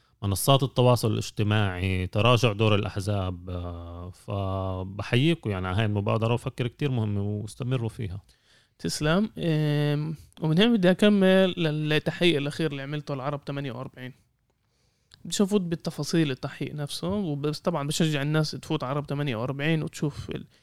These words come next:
Speaker 2: أنت هن-، لحد هلأ نشرت المقطع الأول والثاني للتحقيق، في كمان مقطع لازم
Speaker 1: صحيح،
Speaker 2: ينشر.
Speaker 1: في كمان جزء مفروض يعني خلال الأسبوع القادم.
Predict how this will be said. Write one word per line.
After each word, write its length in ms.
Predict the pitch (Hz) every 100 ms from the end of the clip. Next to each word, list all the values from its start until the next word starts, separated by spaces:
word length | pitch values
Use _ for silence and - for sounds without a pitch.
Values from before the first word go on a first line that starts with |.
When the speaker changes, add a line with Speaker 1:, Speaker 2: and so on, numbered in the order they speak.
| _ 170
Speaker 2:
أنت 100 | 151
هن-، 600 | 139 156 143 156 - 156
لحد 300 | 151 180 170
هلأ 420 | 180 180 180 - _ _ _ _ -
نشرت 420 | 147 165 160 156
المقطع 640 | 143 156 - - 147 139
الأول 580 | 123 - 165 170 175 190
والثاني 420 | - - 165 143
للتحقيق، 580 | 127 131 131 - 139 196
في 140 | 208 165
كمان 260 | 139 139
مقطع 340 | 143 139 - 123
لازم 140 | 135
Speaker 1:
صحيح، 140 | 123
Speaker 2:
ينشر. 280 | 101 - 170
Speaker 1:
في 60 | 196
كمان 360 | 113 104 98
جزء 260 | 90 110 135
مفروض 520 | 123 95 - 101 101
يعني 200 | 90 90
خلال 340 | 82 95 92 87
الأسبوع 380 | - - 90 87
القادم. 440 | 90 - 95